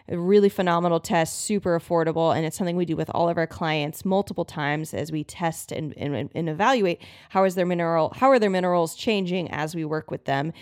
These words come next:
and even seeing and how are your symptoms correlating with that. It's just a beautiful, beautiful, um, process. So do an H T M A test, figure out what minerals, what, what's your <laughs> mineral situation? Everybody's different. Everybody's different.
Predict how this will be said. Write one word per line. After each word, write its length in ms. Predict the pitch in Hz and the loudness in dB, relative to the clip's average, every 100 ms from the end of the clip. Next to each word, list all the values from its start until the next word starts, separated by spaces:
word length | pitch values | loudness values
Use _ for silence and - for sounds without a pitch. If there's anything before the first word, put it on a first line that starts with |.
| - - | -20 -6
and 120 | - | 0
even 240 | 214 233 233 | 2 4 2
seeing 400 | - 226 214 185 | 0 2 2 2
and 280 | 165 160 - - - | 0 -4 -12 -18 -14
how 240 | 151 190 | -2 0
are 40 | 202 | 2
your 160 | 175 | 0
symptoms 520 | - 226 208 190 160 | 0 -2 -2 -2 -6
correlating 520 | - - 190 170 139 143 | -4 0 2 2 0 -2
with 120 | 139 | -4
that. 180 | 131 - | -4 -4
It's 160 | - - | -6 -6
just 200 | 185 - | -6 -4
a 80 | 165 | -6
beautiful, 560 | - 175 175 - 170 | -6 -4 -4 -2 -4
beautiful, 640 | 160 160 156 - 160 151 - - - - - | -2 -4 -4 -2 -2 -2 -4 -18 -20 -12 -4
um, 360 | 165 151 151 | 0 0 -2
process. 520 | - 185 165 - - - | -2 0 0 -2 -8 -4
So 180 | 165 - - - _ | -4 -4 -16 -20 _
do 160 | 214 226 | 2 4
an 80 | 220 | 4
H 340 | 196 196 - | 2 0 -2
T 140 | 214 | 0
M 100 | 185 | 2
A 140 | 170 170 | 2 0
test, 560 | - 180 160 160 - | 0 2 2 0 -6
figure 360 | - - 226 220 | -14 -2 2 6
out 140 | 190 | 6
what 160 | 165 - | 4 0
minerals, 500 | 196 190 185 185 - - - | 0 0 2 0 -4 -16 -6
what, 300 | 185 254 - | 0 0 0
what's 280 | 180 214 - | -2 -2 2
your 100 | 277 | 2
<laughs> 80 | 226 | 6
mineral 280 | 247 208 196 | 6 6 4
situation? 720 | - 202 208 175 175 - - - | 0 -4 0 -2 -2 -6 -8 0
Everybody's 680 | 220 220 220 196 185 170 151 | 2 4 4 4 2 0 -4
different. 340 | 147 139 - _ | -6 -6 -10 _
Everybody's 640 | 175 180 185 165 156 151 | 2 4 2 0 -2 -4
different. 400 | 135 123 131 101 | -6 -6 -8 -10